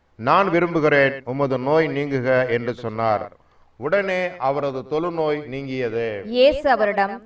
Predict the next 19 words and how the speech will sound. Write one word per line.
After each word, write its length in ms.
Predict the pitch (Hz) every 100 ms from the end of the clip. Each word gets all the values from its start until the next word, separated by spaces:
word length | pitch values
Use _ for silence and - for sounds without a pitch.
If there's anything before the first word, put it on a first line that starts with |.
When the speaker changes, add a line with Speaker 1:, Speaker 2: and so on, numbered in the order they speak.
| _
Speaker 2:
"இதை 360 | 196 247 262 226
எவருக்கும் 540 | 233 277 302 311 320
சொல்ல 360 | 311 247 214 226
வேண்டாம், 460 | 214 196 180 175 180 202 _ 175
கவனமாயிரும். 920 | 208 226 269 269 262 262 208 190 175 170
ஆனால் 500 | - 180 202 190 190 190 190
நீர் 340 | - 208 226 226
போய் 280 | 226 247 247
உம்மை 280 | 214 202 190
குருவிடம் 600 | 185 208 262 277 254 247 240
காட்டி 540 | 180 185 185 196 202 _ _
மோசே 680 | 208 233 294 294 302 294
கட்டளையிட்டுள்ள 840 | 285 196 208 247 247 240 220 214 202 190
காணிக்கையை 500 | 185 220 220 214 214 214
செலுத்தும். 520 | 180 175 175 180 165 165 _ -
நீர் 360 | 190 240 294
நலமடைந்துள்ளீர் 1000 | 240 196 233 254 247 247 247 240 262 269 269
என்பதற்கு 600 | 196 202 196 196 196 185 175 175 -
அது 320 | - 190 262